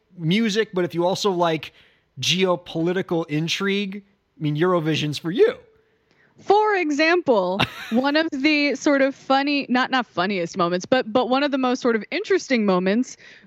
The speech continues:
Speaker 2: was, um, we, we, we had a little thing last year called Brexit. And
Speaker 1: <laughs>
Speaker 2: the, the United Kingdom entry into Eurovision was actually probably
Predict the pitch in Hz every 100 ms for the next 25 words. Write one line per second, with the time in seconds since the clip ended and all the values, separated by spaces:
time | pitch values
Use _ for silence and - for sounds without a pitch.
0 | - 214 202 196 202 202 - - _ -
1 | 196 190 190 190 190 190 - _ - 208
2 | 208 208 196 196 180 185 180 185 180 196
3 | 208 233 277 262 277 - _ - 233 247
4 | - 214 208 285 269 196 160 170 208 247
5 | _ _ - 135 - 220 220 220 220 214
6 | 214 214 175 - - - 214 202 277 277
7 | 262 - 220 269 269 262 262 339 403 294
8 | - 320 311 311 269 254 240 - 240 247
9 | 233 240 254 233 220 233 240 277 311 233
10 | 208 208 233 349 349 233 202 202 220 262
11 | 226 254 247 247